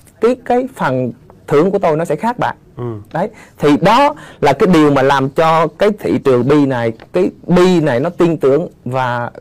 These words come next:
Speaker 1: sau khi ra đời chưa được hai mươi bốn tháng thì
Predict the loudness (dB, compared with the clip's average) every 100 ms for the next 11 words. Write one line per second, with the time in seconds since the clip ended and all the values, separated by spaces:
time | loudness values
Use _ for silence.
0 | -14 -4 -2 0 2 0 0 0 -2 0
1 | 0 0 -2 -4 -2 0 0 -2 -4 -6
2 | -20 _ _ _ -4